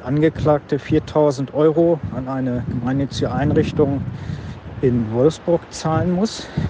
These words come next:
Wenn sie dies innerhalb von sechs Monaten getan hat, wird das Verfahren endgültig eingestellt. Weitere Auflagen sind damit nicht verbunden und das bedeutet auch,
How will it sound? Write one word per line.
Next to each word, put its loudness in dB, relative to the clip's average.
Wenn -2
sie -4
dies 2
innerhalb 0
von 0
sechs 0
Monaten 2
getan -2
hat, 0
wird 0
das 2
Verfahren -2
endgültig 0
eingestellt. 0
Weitere 2
Auflagen 4
sind -2
damit -2
nicht 0
verbunden 0
und -4
das 0
bedeutet -2
auch, 0